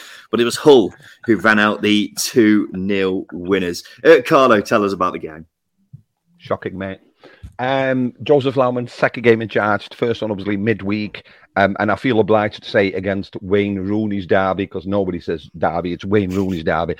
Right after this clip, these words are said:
Speaker 2: Um, we won that one. And I, I suppose there was brief hope that maybe it was, uh, Marcus Sharp's ideas and identity that he wanted to bring over. Um,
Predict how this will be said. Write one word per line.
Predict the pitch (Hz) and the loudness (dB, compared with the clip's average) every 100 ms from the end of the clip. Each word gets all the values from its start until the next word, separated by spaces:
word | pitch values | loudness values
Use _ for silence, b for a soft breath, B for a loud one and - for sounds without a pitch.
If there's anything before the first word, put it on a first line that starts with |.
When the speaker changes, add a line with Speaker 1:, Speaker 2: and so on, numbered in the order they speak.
| B B B | B B B
Speaker 2:
Um, | 110 113 110 107 107 107 104 107 127 | 6 8 8 6 4 2 -4 -8 -2
we | 113 | 2
won | 110 110 | 4 4
that | 107 - | 4 0
one. | 101 98 95 b b b b - | 0 0 -4 b b b b -16
And | 131 151 | -14 -8
I, | 147 - | -8 -6
I | |
suppose | 131 170 196 | -4 0 0
there | 165 | -2
was | 135 | -6
brief | 120 139 147 - | -4 -4 -4 0
hope | 127 139 143 - | 2 2 0 -8
that | 101 113 110 - | -4 -4 -4 -6
maybe | 117 127 127 107 117 | -4 -2 -2 -4 -6
it | 117 117 - | -8 -12 -10
was, | 120 113 107 - - - - | -2 0 0 -6 -18 -18 -6
uh, | 104 104 104 104 98 | -4 -2 -2 -2 -2
Marcus | 113 110 104 | -6 -8 -12
Sharp's | - 110 - - | -10 -10 -10 -8
ideas | 101 98 87 123 123 123 120 101 | -6 -6 -8 -6 -2 -2 -2 -6
and | 87 | -12
identity | 90 82 123 101 104 113 | -10 -8 -8 -8 -8 -4
that | 107 | -2
he | 107 | 0
wanted | 107 98 107 | -2 -4 -8
to | 101 | 0
bring | 104 101 | 2 4
over. | 107 104 95 104 B B B B B | 6 6 4 2 B B B B B
Um, | 123 135 139 139 123 | 4 6 8 6 0